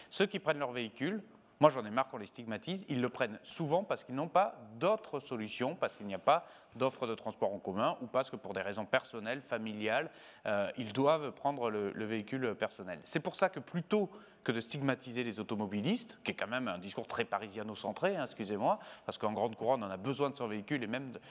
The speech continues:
chez moi dans le Val-de-Marne, on a besoin de son véhicule souvent parce qu'il n'y a pas d'offre de transport en commun, plutôt que de les stigmatiser, accompagnons-les pour rouler plus propre, ça oui c'est important,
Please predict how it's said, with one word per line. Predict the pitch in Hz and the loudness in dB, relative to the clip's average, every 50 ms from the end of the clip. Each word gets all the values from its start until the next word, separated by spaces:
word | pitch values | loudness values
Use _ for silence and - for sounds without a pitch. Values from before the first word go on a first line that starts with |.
| - - | -14 -8
chez | - - | -4 0
moi | 120 123 | 0 2
dans | 120 117 107 | 2 2 0
le | 107 | 0
Val-de-Marne, | 113 113 107 107 110 123 120 113 101 | 0 -2 -2 0 0 0 0 0 -2
on | 90 | -6
a | 90 | -6
besoin | 92 113 131 120 127 123 | -2 -2 -2 -2 -2 -4
de | 113 | -2
son | - 117 | -4 -4
véhicule | 101 104 101 98 - 120 110 101 | -2 -2 -4 -2 -2 -2 -2 -2
souvent | - - - 151 143 135 135 131 | -4 -2 -2 -2 2 2 0 0
parce | 127 104 - - | 0 -4 -4 -4
qu'il | 104 | -6
n'y | 98 | -2
a | - | -2
pas | 120 | -2
d'offre | 113 113 104 - | -2 -2 -4 -4
de | 104 | -6
transport | - - - 98 - - 95 | -6 -4 -6 -6 -4 -2 -2
en | 98 90 | -2 -2
commun, | - - 98 123 180 226 - - - - - - - | -2 0 2 4 4 2 2 -2 -16 -18 -18 -16 -8
plutôt | - 160 - 240 185 | -6 2 2 2 2
que | |
de | 131 120 | 2 -4
les | 107 107 | -4 -4
stigmatiser, | - - - 156 135 139 127 - - 117 110 131 180 262 262 - - - - - - - _ _ _ _ _ - 170 | -6 -6 -6 -4 -2 -2 -2 -2 -4 -6 -2 -2 -2 -2 -2 -10 -18 -20 -20 -20 -20 -20 _ _ _ _ _ 6 6
accompagnons-les | 170 - - 180 160 - 160 147 143 143 135 127 123 123 151 220 277 | 6 6 2 -4 -2 0 0 0 0 -2 -6 -4 -2 2 2 2 2
pour | - - 127 110 101 | 0 -6 -10 -6 -2
rouler | 113 135 135 135 123 | 0 2 2 2 0
plus | - - 104 90 | -2 -6 -8 -8
propre, | - - - 131 180 202 - - - - - - | -4 2 8 10 10 10 8 4 -12 -16 -16 -12
ça | - - - 202 202 165 | -6 2 6 6 6 6
oui | 139 143 | 2 -6
c'est | - 127 110 - | -6 -8 -4 -4
important, | 101 90 - 95 - - 147 196 240 - | -4 -2 -2 -4 0 4 4 4 2 0